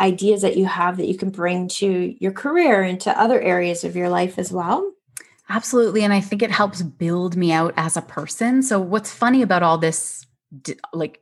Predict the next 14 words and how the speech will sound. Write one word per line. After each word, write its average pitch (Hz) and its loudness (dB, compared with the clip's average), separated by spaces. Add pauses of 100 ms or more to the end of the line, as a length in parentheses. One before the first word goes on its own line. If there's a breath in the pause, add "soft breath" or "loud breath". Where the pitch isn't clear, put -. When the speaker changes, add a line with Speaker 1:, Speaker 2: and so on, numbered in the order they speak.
Speaker 2:
new 196 2
time 185 0
that 165 2
we 165 0
all 170 2
<laughs> 180 -2
discovered 196 0
in 180 -2
this 175 -2
Speaker 1:
Yeah. 202 2
Speaker 2:
covid 175 -2
world 208 0
is 175 -8
that 175 0